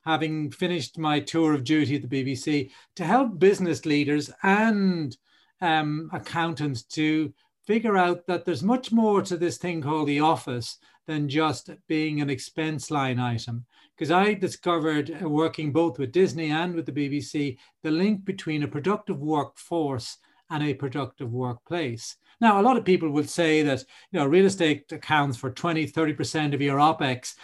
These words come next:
and it's a big, big item, and it's hugely capital intensive.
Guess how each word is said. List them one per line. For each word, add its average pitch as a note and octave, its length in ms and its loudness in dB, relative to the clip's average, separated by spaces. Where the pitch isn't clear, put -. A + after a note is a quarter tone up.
and D#3 120 0
it's D#3+ 140 -2
a D3+ 60 0
big, D#3 520 4
big D#3+ 200 4
item, C#3+ 420 2
and B2+ 100 -2
it's - 140 -8
hugely D#3 340 -2
capital C#3 460 -8
intensive. C3 580 -8